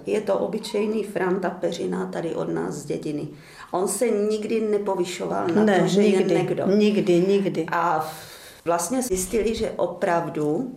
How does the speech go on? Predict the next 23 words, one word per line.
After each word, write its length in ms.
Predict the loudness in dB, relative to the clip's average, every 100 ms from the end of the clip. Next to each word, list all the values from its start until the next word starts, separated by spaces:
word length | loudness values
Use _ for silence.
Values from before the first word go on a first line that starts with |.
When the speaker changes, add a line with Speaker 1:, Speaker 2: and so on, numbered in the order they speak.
| -6
Speaker 1:
je 220 | -2 0 2
někdo, 680 | 0 0 -2 0 -2 -4 -6
až 220 | -8 -8 -8
umřel, 680 | -6 -6 -6 -8 -6 -6 -10 -18 -20 -20 -18 -10 -2
a 280 | 0 0 -2
začaly 440 | -4 -4 -2 -2
ti 120 | -2
chodit 440 | -4 -4 0 0 0
kondolence 920 | -2 -2 0 -2 -2 -4 -6 -6 -6
z 160 | -8 -12
celého 460 | -6 -4 -2 -4
světa. 560 | -8 -6 -6 -6 -10 -14 -18 -6
Tak 280 | -4 -4 -8 -12 -4
tenkrát 420 | -2 2 0 2
mě 160 | 0 0
obcházela 600 | -2 -2 -2 -2 -2 -2
husí 380 | -2 -4 -6
kůža 400 | -2 0 0 0
a 380 | -4 -2 -2 -2
člověk 440 | -4 -4 -4 -4 -4
si 160 | -4
řekl, 280 | -4 -4 -2
„Ježišmarja, 800 | -2 -2 -6 -4 -2 -2 -4